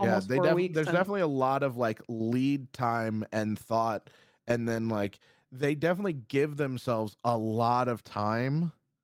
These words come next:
Speaker 1: to put out the best quality that they wanna put out.
Speaker 2: Exactly, yeah. And I, so, I mean, obviously, like, the video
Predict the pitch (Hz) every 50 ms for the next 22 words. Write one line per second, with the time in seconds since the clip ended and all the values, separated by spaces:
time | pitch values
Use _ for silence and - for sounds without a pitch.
0 | _ _ _ _ _ _ _ _ _ _ _ _ _ _ - 156 135 - - -
1 | 151 143 139 131 - 131 127 113 101 - - 117 117 113 - - - - - 123
2 | 113 110 113 110 110 101 101 104 101 98 95 95 95 - - _ _ _ _ _
3 | _ _ - 110 107 113 104 101 - 113 107 107 101 101 101 95 92 90 78 92
4 | 92 - - 50 50 52 - _ _ _ _ _ _ _ _ _ _ _ _ _
5 | _ - - - 180 175 - - - - 190 190 190 - - - - 208 - _
6 | _ _ _ _ _ _ _ _ _ _ _ _ - - 220 220 262 311 330 320
7 | - - - - 226 202 165 - 185 202 208 196 196 185 190 175 190 185 185 185
8 | - 196 190 190 180 165 170 - - 156 185 180 185 175 170 - -